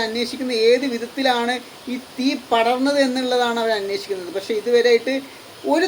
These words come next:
തുമ്പ് പോലും അവർക്ക് കിട്ടിയിട്ടില്ല. എന്തായാലും അന്വേഷണം പുരോഗമിക്കുന്നുണ്ട് എന്നാണ് കേൾക്കുന്നത്. എന്തായാലും നോക്കിക്കാണാം എന്താണെന്ന്. എന്തായാലും ആ കുടുംബത്തിന് സംഭവിച്ചതിൽ വളരെ ദുഃഖമുണ്ട്. ഒരു നല്ലൊരു കുടുംബമായിരുന്നു, നല്ല ഒരു സ-, ഒരു സങ്കടം.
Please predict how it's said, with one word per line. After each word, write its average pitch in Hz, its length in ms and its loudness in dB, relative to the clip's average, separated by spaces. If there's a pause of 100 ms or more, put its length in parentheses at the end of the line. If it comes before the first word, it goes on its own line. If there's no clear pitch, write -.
തുമ്പ് 320 220 2
പോലും 320 280 6
അവർക്ക് 269 280 2 (100)
കിട്ടിയിട്ടില്ല. 240 600 0 (200)
എന്തായാലും 254 460 4
അന്വേഷണം 233 520 -2
പുരോഗമിക്കുന്നുണ്ട് 220 920 2 (140)
എന്നാണ് 202 340 -4 (100)
കേൾക്കുന്നത്. 180 640 0 (560)
എന്തായാലും 302 280 2
നോക്കിക്കാണാം 262 480 2
എന്താണെന്ന്. 196 440 0
എന്തായാലും 220 300 2
ആ 233 80 -4
കുടുംബത്തിന് 233 400 2
സംഭവിച്ചതിൽ 220 560 2
വളരെ 202 240 2
ദുഃഖമുണ്ട്. 185 640 -2
ഒരു 165 200 0 (160)
നല്ലൊരു 170 260 -4
കുടുംബമായിരുന്നു, 160 840 -2
നല്ല 151 160 -6 (120)
ഒരു 170 160 -6
സ-, 233 180 -2
ഒരു 254 160 2
സങ്കടം. 269 300 0